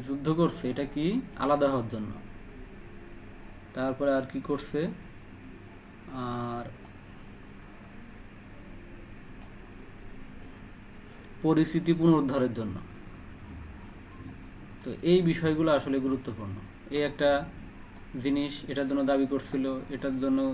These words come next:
যুদ্ধ করছিল, স্বাধীনতার জন্য ইয়ে করছিল, হ্যাঁ। তো তার মানে পূর্ব পাকিস্তান যুদ্ধ করছিল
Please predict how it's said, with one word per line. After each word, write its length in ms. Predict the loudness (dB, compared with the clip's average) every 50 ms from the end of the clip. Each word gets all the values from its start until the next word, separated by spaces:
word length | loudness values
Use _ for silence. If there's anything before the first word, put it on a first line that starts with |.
| 2 0
যুদ্ধ 180 | 0 2 2 2 2 2
করছিল, 300 | 2 0 -2 -2 -2 0 -2 -2 -4
স্বাধীনতার 460 | -6 -2 0 0 0 0 0 0 -2 0
জন্য 120 | 2 2 4 4 2
ইয়ে 100 | 2 0
করছিল, 280 | -2 -4 -4 -4 -4 -4 -4 -6 -8 -12 -14 -16 -16 -16 -16 -16 -16 -12 -4 0
হ্যাঁ। 200 | 2 2 2 2 -2 -6 -12 -16 -16 -16 -16 -16 -16 -16 -16 -16 -16 -16 -16 -16 -16 -16 -16 -16 -16 -16 -16 -14 -16 -16 -16 -16 -16 -16 -16 -14 -14 -14 -14 -14 -14 -12 -12 -10 -10 -12 -12 -14 -14 -16 -16 -16 -16 -16 -14 -8
তো 60 | -6 -4 0
তার 120 | 2 2 4 4
মানে 160 | 6 6 6 4 4 -2 -6 -12 -12 -14 -16 -16 -16 -16 -16 -16 -12 -4
পূর্ব 180 | 0 2 2 2 4 4
পাকিস্তান 380 | 4 2 2 -2 2 4 6 6 6 6
যুদ্ধ 180 | 4 2 2 2 2 2
করছিল 320 | 2 0 0 2 4 6